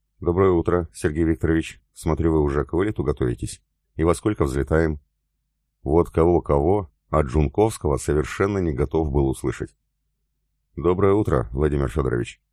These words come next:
подхватил предложенный неофициальный тон обращения и общения. "Он у нас с ним и так почти всегда такой" но снаружи-то подчиненные и мои, и уж точно его находятся.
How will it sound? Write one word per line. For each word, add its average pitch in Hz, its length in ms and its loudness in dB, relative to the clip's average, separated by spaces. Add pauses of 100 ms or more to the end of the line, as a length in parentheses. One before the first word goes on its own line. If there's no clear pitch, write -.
(260)
подхватил 78 460 0
предложенный 71 600 0
неофициальный 69 680 -2
тон 69 160 0
обращения 69 680 0
и 82 100 -2
общения. 60 540 -4 (520)
"Он 107 120 0
у 104 60 2
нас 101 220 2
с - 40 -12
ним 90 340 2
и 85 100 -2
так 104 180 -6
почти 71 300 -2
всегда 64 300 -2
такой" 62 380 -4 (380)
но 78 100 -2
снаружи-то 80 480 0
подчиненные 85 880 -2
и 65 80 -4
мои, 76 420 -2 (200)
и 69 60 -2
уж 67 180 -2
точно 85 280 -2
его 69 240 0
находятся. 64 580 -4